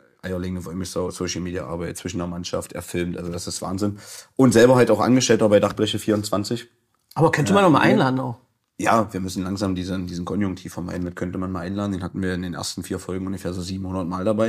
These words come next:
Speaker 2: Ja.
Speaker 1: Wir werden ihn einladen.
Speaker 2: Wir werden ihn einladen.
Speaker 1: Wir werden ihn einladen. Okay, ähm, kurz zurück zum Landespokal. Dort, wie gesagt, das Spiel im M D R, Steilthale gegen, ähm,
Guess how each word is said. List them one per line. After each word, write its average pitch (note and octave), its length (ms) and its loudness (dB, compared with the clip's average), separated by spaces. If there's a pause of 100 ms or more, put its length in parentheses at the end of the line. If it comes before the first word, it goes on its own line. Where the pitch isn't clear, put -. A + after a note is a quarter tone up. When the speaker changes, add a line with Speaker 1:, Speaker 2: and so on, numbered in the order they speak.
Speaker 2:
Ja. C3+ 220 4 (540)
Speaker 1:
Wir F#2+ 120 0
werden F#2+ 180 0
ihn F2 120 -2
einladen. F2+ 320 -8 (340)
Speaker 2:
Wir C3 120 6
werden C#3 160 8
ihn E3+ 80 8
einladen. D#3 340 2
Speaker 1:
Wir G#2+ 100 4
werden G2 200 4
ihn F2+ 60 0
einladen. F2+ 280 -8 (220)
Okay, F#2+ 400 0
ähm, G2+ 480 6
kurz C3 220 6
zurück B2 220 6
zum G2+ 120 4
Landespokal. C3 600 4
Dort, G#2 300 0
wie G#2 60 -2
gesagt, G2 200 6
das F2+ 80 -2
Spiel G#2 260 2
im G2+ 80 2
M F2+ 140 -2
D F2 100 -2
R, G#2 240 -2
Steilthale G2 520 -2
gegen, G2 460 -2
ähm, F2+ 460 -8